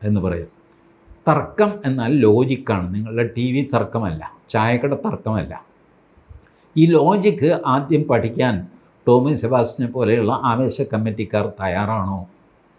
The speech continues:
അല്ല എന്നുള്ളതാണ് സത്യം. ഭാരതീയമായതെന്തും,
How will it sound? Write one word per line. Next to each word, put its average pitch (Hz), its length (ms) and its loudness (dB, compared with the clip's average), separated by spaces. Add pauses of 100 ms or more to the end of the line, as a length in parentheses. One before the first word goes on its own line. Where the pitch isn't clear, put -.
(300)
അല്ല 165 400 4
എന്നുള്ളതാണ് 110 560 -2 (100)
സത്യം. - 360 -8 (760)
ഭാരതീയമായതെന്തും, 156 1800 2